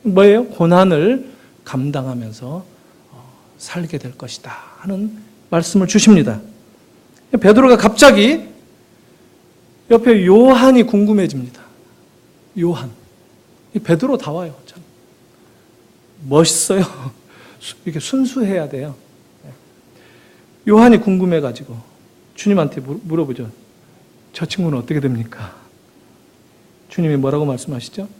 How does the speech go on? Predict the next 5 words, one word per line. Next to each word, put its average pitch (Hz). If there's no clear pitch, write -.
"That's -
none 147
of 139
your 131
business." 131